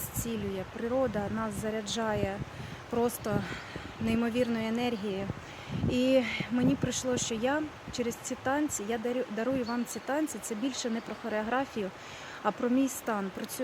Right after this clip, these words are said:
енергію, яка потім плавно переходить, протікає через моє тіло в рухи. В-, мої рухи більш хореографічні, бо, мабуть, моя душа знала, е, що я виберу цей, що вона вибирає цей шлях, і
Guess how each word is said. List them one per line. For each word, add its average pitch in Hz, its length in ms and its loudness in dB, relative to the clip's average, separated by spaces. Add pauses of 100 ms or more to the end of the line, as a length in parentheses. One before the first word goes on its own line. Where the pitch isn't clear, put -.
(120)
енергію, 208 440 0
яка 220 220 -2
потім 220 360 -4
плавно 254 420 2
переходить, 240 520 0
протікає 240 840 0
через 220 260 -2
моє 220 260 -2
тіло 247 300 0
в 214 40 -4
рухи. 226 320 -2 (600)
В-, 233 220 6
мої 254 260 6
рухи 302 280 2
більш 254 380 -2
хореографічні, 240 880 0
бо, 220 80 0
мабуть, 262 300 2
моя 254 260 2
душа 247 340 -2
знала, 233 440 0 (680)
е, 220 100 0
що 233 320 2
я 247 180 2
виберу 233 420 0
цей, 233 160 -2
що 233 200 -4
вона 233 180 -2
вибирає 233 500 0
цей 233 160 -4
шлях, 302 360 0 (180)
і 226 140 0